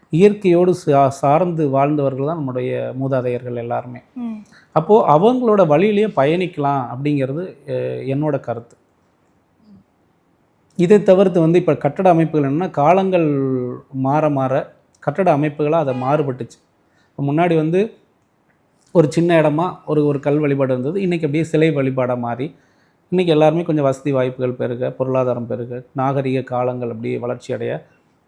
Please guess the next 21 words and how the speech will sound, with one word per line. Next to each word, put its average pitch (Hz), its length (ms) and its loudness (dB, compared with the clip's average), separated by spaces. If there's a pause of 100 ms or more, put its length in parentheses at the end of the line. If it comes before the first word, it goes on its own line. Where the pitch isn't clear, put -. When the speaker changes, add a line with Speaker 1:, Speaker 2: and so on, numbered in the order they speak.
(600)
Speaker 1:
அந்த 151 240 2
கோயில்கள் 151 460 2
அப்படிங்கிறது 123 380 -6
பிரம்மாண்டமாக 131 640 -2
கட்டப்படுது. 113 480 -10 (800)
Speaker 2:
கண்டிப்பா. 214 540 -14
Speaker 1:
அதனால 151 520 2
அந்த, 147 360 2
அந்த 143 180 0
கோயிலுக்கும் 190 680 0
வாஸ்து 147 280 0
இருக்கான்னா 131 420 -4
இருக்குது. 135 440 -4 (880)
இன்னைக்கும் 202 380 2
பார்த்தீங்கன்னா, 151 460 0 (800)
அ, 131 200 0
நாமக்கல் 139 760 0
மாவட்டத்துல, 131 640 -2 (200)
<clears throat> 165 440 0 (600)
அ, 127 320 -4
கீழ் 262 240 2